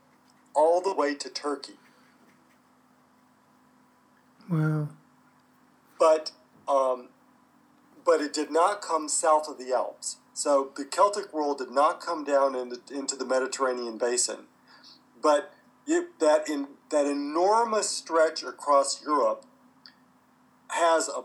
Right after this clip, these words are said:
Speaker 1: a basis underneath it, which we called Celtic, which is, uh, organized around a sun calendar, S U N.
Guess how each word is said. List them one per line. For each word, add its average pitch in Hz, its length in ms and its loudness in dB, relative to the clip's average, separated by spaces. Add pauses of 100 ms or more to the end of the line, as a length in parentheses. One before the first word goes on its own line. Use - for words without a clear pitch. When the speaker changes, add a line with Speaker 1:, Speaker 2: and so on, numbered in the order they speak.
(160)
Speaker 1:
a - 60 -6
basis 185 680 -2
underneath 139 680 -4
it, 127 240 -4
which 135 280 -8
we 135 100 -4
called 139 540 0
Celtic, - 500 0 (720)
which 285 280 -2
is, 156 500 0 (140)
uh, 117 260 -2 (200)
organized 160 840 2
around 139 600 2
a 120 80 -2
sun 165 680 2 (140)
calendar, 139 580 0 (160)
S 127 260 -2
U 320 180 -8
N. 214 300 -8